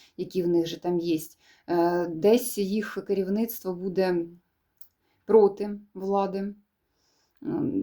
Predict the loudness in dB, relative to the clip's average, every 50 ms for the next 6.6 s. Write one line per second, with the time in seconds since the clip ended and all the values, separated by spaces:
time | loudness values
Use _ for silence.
0 | -2 0 0 2 2 2 0 0 -4 -6 -4 2 4 4 2 2 -2 _ -8 -8
1 | -8 -8 -8 -6 -6 -6 -6 -6 -6 -6 -2 -2 -4 -4 -4 -8 -8 -8 -8 -8
2 | -4 0 0 0 0 0 2 4 4 4 2 0 -2 -4 -6 -6 -8 -12 -10 -10
3 | -10 -10 -12 _ -14 -10 -6 -6 -6 -6 -6 -8 -8 -8 -8 -8 -8 -6 -4 -2
4 | -2 -2 -2 -2 -4 -4 -6 -4 -4 -4 -4 -4 -6 -12 -12 -12 -12 -14 -10 -6
5 | -6 -4 -4 -4 -6 -8 -10 -10 -10 -12 _ -20 -20 -20 -20 -20 -10 -4 0 2
6 | 4 4 4 4 2 2 2 0 0 0 -2